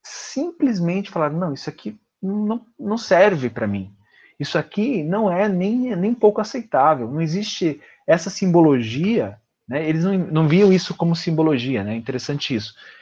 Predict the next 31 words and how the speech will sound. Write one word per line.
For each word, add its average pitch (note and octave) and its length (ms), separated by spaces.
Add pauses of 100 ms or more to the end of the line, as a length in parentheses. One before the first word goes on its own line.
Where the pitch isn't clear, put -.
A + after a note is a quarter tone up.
(120)
Eles D3+ 160
não E3 120
viam G#3 240
isso G3 260
como E3+ 200
uma E3 140
simbologia C#3+ 960 (260)
que C#3 120
tivesse D3 580
um D3 120
ensinamento D3 720
muito C#3+ 220
mais C#3+ 220
profundo. A#2+ 720 (200)
Não, F#3+ 220
eles D#3 140
simplesmente F3+ 520
haviam D3+ 320
aquilo F#3+ 500
a E3+ 40
conta G3 360
de F#3+ 380 (280)
ilusão, E3 580 (200)
aquilo F3 320
a E3 80
conta E3 320
de D3+ 160
mágica, D3+ 680
de B2+ 120
misticismo, A#2 840 (360)
né? A2+ 260